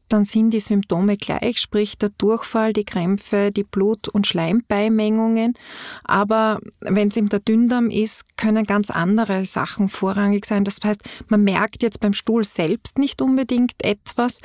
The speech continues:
aber ist müde, ist abgeschlagen, hat noch andere Begleiterkrankungen, die nennt man eben extraintestinale Manifestationen. Das heißt, auch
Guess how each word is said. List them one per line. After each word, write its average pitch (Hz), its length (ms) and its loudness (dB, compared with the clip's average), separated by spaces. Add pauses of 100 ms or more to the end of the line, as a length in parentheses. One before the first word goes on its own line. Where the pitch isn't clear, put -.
(340)
aber 190 400 0
ist - 400 -4
müde, 214 640 2
ist - 300 -4
abgeschlagen, 196 1200 0 (720)
hat 208 200 0
noch 220 160 2
andere 214 580 2
Begleiterkrankungen, 202 1300 0 (160)
die 208 140 2
nennt 196 340 0
man 208 140 2
eben 202 100 2
extraintestinale 208 1500 0
Manifestationen. 208 1000 0
Das 202 220 -2
heißt, 196 280 -2
auch 170 220 -2